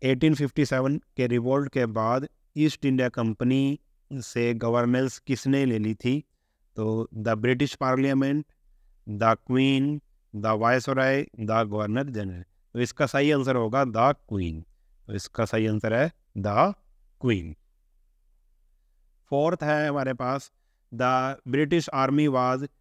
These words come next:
reorganized after the revolt of eighteen fifty-seven too। जो ब्रिटिश आर्मी थी उसको दोबारा से एक तरह से बनाया गया। तो, अ, एटीन फिफ्टी सेवन का जो रिवोल्ट था उसके बाद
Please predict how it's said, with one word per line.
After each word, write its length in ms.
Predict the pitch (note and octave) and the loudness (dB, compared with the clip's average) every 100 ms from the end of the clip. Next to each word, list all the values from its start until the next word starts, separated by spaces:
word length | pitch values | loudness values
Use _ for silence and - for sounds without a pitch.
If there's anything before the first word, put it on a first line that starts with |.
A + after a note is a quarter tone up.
| _ - | _ -10
reorganized 1000 | A2+ C#3+ E3+ C3 C3 B2+ B2+ B2 B2+ A#2+ - | 0 0 0 0 -2 0 0 0 -2 -6 -6
after 340 | A#2+ A#2 - C#3 | -4 -4 -4 -2
the 200 | B2+ A#2 | 0 -2
revolt 500 | G#2+ A#2 B2+ D3 D3 - _ _ _ _ | -2 0 2 2 -2 -10 _ _ _ _
of 240 | A#2 B2+ - _ | 0 0 -2 _
eighteen 340 | B2+ A#2 D3 B2+ | -2 2 0 0
fifty-seven 580 | A#2 - B2 A2 A#2 A2+ | -4 -2 -4 -2 -4 -4
too। 280 | A#2 F#2 E2+ _ _ _ A#2 | -6 -8 -10 _ _ _ -4
जो 100 | A2+ | 0
ब्रिटिश 360 | C3+ D3 - - | 2 0 -4 -2
आर्मी 340 | A2+ A#2+ C3+ | 0 2 2
थी 220 | B2+ C#3+ D#3+ | 2 -2 -4
उसको 300 | - - C3+ | -12 -6 -6
दोबारा 580 | A2 A2+ A2+ B2+ C#3+ D#3 | -4 -4 0 2 4 2
से 320 | - D3+ D#3 - | 0 -2 -2 -6
एक 140 | B2 | -8
तरह 200 | - A#2 | -4 -4
से 140 | A2+ A2+ | -2 -2
बनाया 400 | G#2+ G#2+ A#2 C3+ | -2 0 0 0
गया। 260 | B2+ C#3+ E3 _ _ _ _ | 0 -2 -4 _ _ _ _
तो, 220 | A#2+ A#2 - _ _ | -6 -6 -6 _ _
अ, 40 | C3 | -2
एटीन 480 | A#2 A#2+ A#2 C3+ B2 | 0 0 0 0 0
फिफ्टी 280 | B2 A#2 | -2 -4
सेवन 260 | A#2 A#2 A#2 | -2 0 0
का 80 | A#2 | -2
जो 120 | A2 | -2
रिवोल्ट 360 | G#2 A#2 B2+ C3 | -2 0 0 -2
था 40 | |
उसके 240 | A2+ - | -6 -4
बाद 240 | A2 B2 | -2 -2